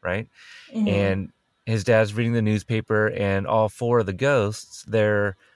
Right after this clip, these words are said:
Speaker 1: uh, entertaining him. But Milo tries to make a run for it, and, like, he hits, like, an invisible wall. So
Speaker 2: Mm-hmm.
Speaker 1: we, they established this rule that you can't,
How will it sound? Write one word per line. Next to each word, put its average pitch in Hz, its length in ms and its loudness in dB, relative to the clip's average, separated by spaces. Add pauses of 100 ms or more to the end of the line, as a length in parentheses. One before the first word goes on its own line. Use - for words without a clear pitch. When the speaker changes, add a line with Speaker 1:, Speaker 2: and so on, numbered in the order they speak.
(120)
Speaker 1:
uh, 92 180 0
entertaining 117 500 0
him. 82 320 -4 (340)
But 101 200 2
Milo 123 400 2
tries 107 280 -2
to 107 80 -6
make 104 180 -4
a 104 60 0
run 101 260 0
for 87 320 0
it, 87 280 0
and, 95 200 -4
like, 92 180 -2
he 107 240 -6
hits, 104 320 -6
like, 92 140 -4
an 95 60 -2
invisible 90 460 -2
wall. 90 460 0
So 113 140 -4
Speaker 2:
Mm-hmm. 95 80 -2
Speaker 1:
we, 113 220 -2 (340)
they 127 140 2
established 110 540 0
this 92 200 -8
rule 98 380 0
that 92 160 2
you 98 120 -4
can't, 107 440 -4